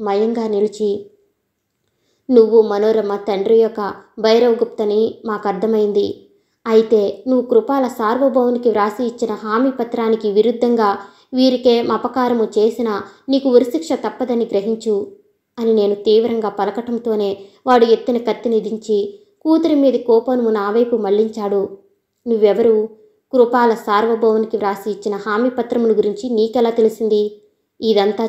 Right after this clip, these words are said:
చూస్తే ఆ ఇద్దరి కలయికకు నువ్వే కారకురాలవని తోస్తుంది. ముందర నువ్వెవరో చెప్పు, నాకిటువంటి ఘాతుకం చేసినా నేనిప్పుడేం చేస్తానో చూడు. నన్నేం చేసినా నాకు సంతోషమే కాని నీకు ఘాతుకం చేయటం నా సంకల్పం ఎంత మాత్రమూ కాదు.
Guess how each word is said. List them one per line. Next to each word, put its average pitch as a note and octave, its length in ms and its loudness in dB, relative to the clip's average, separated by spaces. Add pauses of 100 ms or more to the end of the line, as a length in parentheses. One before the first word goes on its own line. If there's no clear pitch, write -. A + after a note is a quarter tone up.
చూస్తే G#3 480 -2 (240)
ఆ A#3+ 80 2
ఇద్దరి A#3 440 4
కలయికకు A3+ 580 2
నువ్వే G#3+ 360 2
కారకురాలవని A3 920 -2
తోస్తుంది. G#3 720 -2 (420)
ముందర D4 300 4
నువ్వెవరో B3+ 520 2
చెప్పు, A3+ 600 -2 (140)
నాకిటువంటి A3 600 -2
ఘాతుకం A#3 480 0
చేసినా A3 500 -2 (180)
నేనిప్పుడేం D4+ 520 4
చేస్తానో C#4+ 460 0
చూడు. A3 500 2 (420)
నన్నేం A3 380 2
చేసినా A3 380 -2
నాకు G#3+ 220 -6
సంతోషమే G#3+ 580 -4
కాని G#3 500 -2 (260)
నీకు C#4+ 240 2
ఘాతుకం C#4+ 460 2
చేయటం A#3 420 0
నా G3+ 100 -4
సంకల్పం A3 680 -4
ఎంత G3+ 200 -4
మాత్రమూ A#3 400 -4
కాదు. G#3 540 -2